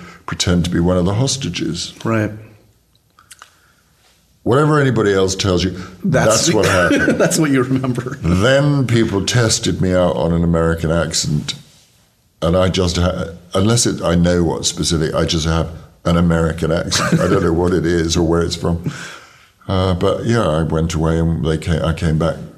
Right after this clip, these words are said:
Speaker 1: from, I went away from L A, came back ready to start shooting, and I was handed these pages
Speaker 2: Yeah.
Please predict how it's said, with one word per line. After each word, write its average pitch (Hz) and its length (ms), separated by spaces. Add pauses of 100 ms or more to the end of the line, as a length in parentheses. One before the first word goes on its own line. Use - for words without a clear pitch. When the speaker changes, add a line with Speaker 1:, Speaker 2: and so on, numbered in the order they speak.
(580)
Speaker 1:
from, 82 380
I 78 40
went 82 180
away 80 140
from 80 140
L 82 160
A, 85 140
came 82 300
back 82 360
ready 82 200
to 76 40
start 65 300
shooting, 85 420 (360)
and 82 100
I 85 60
was 85 160
handed 78 400
these 73 160
pages 76 600
Speaker 2:
Yeah. 101 300